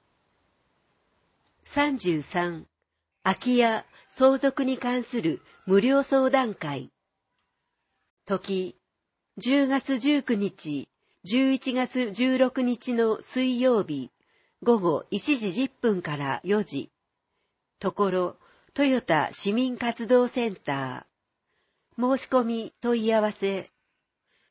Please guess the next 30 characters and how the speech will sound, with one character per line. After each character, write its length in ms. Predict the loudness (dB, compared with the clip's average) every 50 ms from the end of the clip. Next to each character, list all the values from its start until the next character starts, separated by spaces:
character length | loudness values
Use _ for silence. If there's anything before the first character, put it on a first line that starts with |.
| _ -2
各 260 | -2 -2 0 -2 -2
日 180 | -2 -4 -6
程 380 | -8 _ 0 0 2 2 0 0
の 240 | 0 0 0 0 0
前 200 | 2 2 2 2
日 320 | 2 -2 -4 -4 -4 -2 -2
ま 160 | 0 0 2
で 160 | 0 0 0
に、 220 | -2 -6 -8 -10 -16 _ _ _ _ _ _ _ _ _ -4
電 300 | -2 0 2 2 2 0
話 120 | 0 -2
か 280 | -2 -2 -2 -2 -2 -2
E 280 | -4 -4 -4 -2 -2
メ 240 | -2 0 0 0 0
ー 40 | 0
ル 140 | -2 -4 -4
で、 280 | -6 -6 -6 -8 -10 -14 _ _ _ _ _ _ _ -2
愛 160 | -2 -2 -2
知 380 | -4 -8 -8 -6 -6 -6 -6 -6 _ -6
空 120 | -6 -6
き 160 | -4 -2 0 0
家 80 | 0
就 340 | 0 -2 -4 -4 -4 -4 -4
活 300 | -4 -6 -6 -6 -8 -4
相 260 | -2 0 0 2 2
談 240 | 2 0 0 -2 -4
セ 220 | -4 -4 -4 -4
ン 80 | -4 -6
タ 140 | -8 -8 -6
ー、 240 | -6 -6 -8 -10